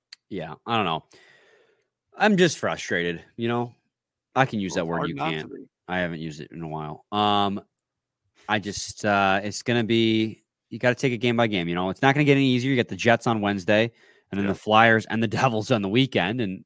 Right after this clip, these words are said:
Speaker 1: you know, Flyers obviously have been very hot this season. The Devils are finally getting
Speaker 2: Always
Speaker 1: straight
Speaker 2: cool when you have a
Speaker 1: ship.
Speaker 2: back-to-back coming up and you may only have one goalie, so that'll be fun.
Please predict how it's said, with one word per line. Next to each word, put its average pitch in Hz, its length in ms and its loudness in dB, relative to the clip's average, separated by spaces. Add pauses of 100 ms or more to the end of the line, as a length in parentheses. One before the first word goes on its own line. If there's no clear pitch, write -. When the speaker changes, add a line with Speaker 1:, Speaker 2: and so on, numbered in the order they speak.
Speaker 1:
you 104 140 -4
know, 92 140 -2
Flyers 104 360 4
obviously 95 260 -2
have 82 80 -10
been 87 140 -6
very 95 180 0
hot 87 240 -2
this 87 140 -8
season. 92 240 -8
The 98 60 -6
Devils 90 340 -2
are 90 80 -6
finally 90 320 -4
getting 90 240 -10
Speaker 2:
Always 226 300 4
Speaker 1:
straight 196 120 -2
Speaker 2:
cool 196 100 2
when 175 120 0
you 160 80 2
have 139 80 0
a 131 40 -2
Speaker 1:
ship. 120 60 -8
Speaker 2:
back-to-back 135 680 4
coming 117 300 -4
up 110 160 0
and 120 80 -10
you 110 80 -8
may 113 140 -6
only 113 180 -4
have 104 120 -6
one 110 260 -6
goalie, 107 420 -4
so - 160 -10
that'll 117 140 -2
be 95 100 -10
fun. 101 360 -8